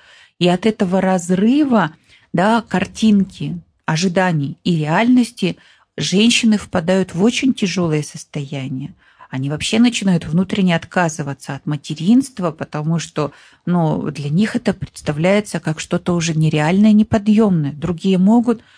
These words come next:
а у меня не получается на таком суперуровне, значит, я вообще откажусь, да. И, а, нередко мы получаем холодных матерей, отстранённых, которые внутренне, ну, можно сказать, выгорели.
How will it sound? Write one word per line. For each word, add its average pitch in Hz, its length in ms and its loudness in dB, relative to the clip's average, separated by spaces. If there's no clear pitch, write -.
а 156 100 -2
у 156 40 2
меня 180 160 4
не 180 100 2
получается 160 640 -4
на 208 120 2
таком 208 360 0
суперуровне, 185 1080 -4
значит, 170 400 -6
я 160 180 -2
вообще 151 300 -4
откажусь, 160 680 -6
да. 165 320 -2
И, 170 340 2
а, 156 380 2
нередко 160 540 0
мы 196 120 4
получаем 160 680 -2
холодных 185 720 0
матерей, 165 480 0
отстранённых, 196 920 2
которые 170 640 0
внутренне, 185 880 4
ну, 190 340 2
можно 180 360 0
сказать, 175 440 -4
выгорели. 170 760 0